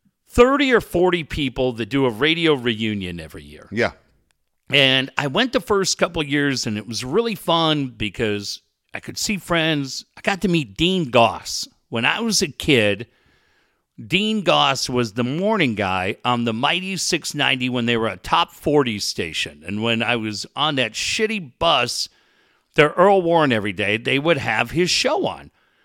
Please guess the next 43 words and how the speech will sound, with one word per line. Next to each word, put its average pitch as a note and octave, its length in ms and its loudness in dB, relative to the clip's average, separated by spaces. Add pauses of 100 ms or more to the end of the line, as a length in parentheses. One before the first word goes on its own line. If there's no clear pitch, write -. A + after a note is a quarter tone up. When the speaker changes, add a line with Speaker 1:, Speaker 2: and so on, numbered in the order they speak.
(300)
Speaker 1:
And D3 160 4
I F#3+ 160 2
just D#3 220 -2
thought A2+ 220 2
he D3 180 2
was A#2+ 260 2
the G2 160 0
funniest F#3 720 -2
guy C#3 220 2
of A2+ 120 0
all C3 200 2
time. A#2 340 -2
And C#3+ 120 -2
here G#3+ 200 0
he A#3 140 -2
is A#3 200 0
at G#3+ 140 -6
this A#3+ 220 -4
radio C#4+ 480 2
reunion. F#2 580 -4 (580)
Got F#3 180 4
a G3+ 40 -2
chance G3+ 380 -2
to E3 100 -2
meet E3+ 240 0
him E3 220 2
and B2 100 -2
talk D#3 280 -4
to E3 80 -2
him. D3+ 100 -4
God, G3 240 -6
he E3 80 -4
was D#3 320 -4 (600)
awesome. C#4 500 2
And G2+ 120 -6
Gary G#3+ 300 2
Kelly F3+ 520 2
and A#2 120 2
Gene G#3 280 -2
Knight F3 460 2
and B2 180 0
Shotgun C3 760 0
and, G#2 220 -4